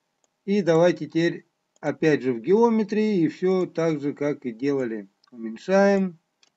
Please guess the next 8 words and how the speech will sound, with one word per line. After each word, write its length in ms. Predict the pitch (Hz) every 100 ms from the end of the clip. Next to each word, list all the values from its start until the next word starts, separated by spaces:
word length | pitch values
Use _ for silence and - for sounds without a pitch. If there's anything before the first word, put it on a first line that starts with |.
| _ _ _ _ _ _ _ _ _ _ _ _ _ _ _ _ _ _ _ _ -
Вытягиваем. 1120 | 117 113 170 185 180 160 180 180 180 175 147 _ _ _
И 200 | 175 175
смотрим 580 | - 143 165 156 139 120
сверху, 540 | 147 160 - 113 98 _ _ _ _ _ _ _ _ -
какой 360 | 131 - 190
размер 520 | 175 165 131 160 175 151
нам 260 | 156 151
нужен. 520 | 151 151 123 110 98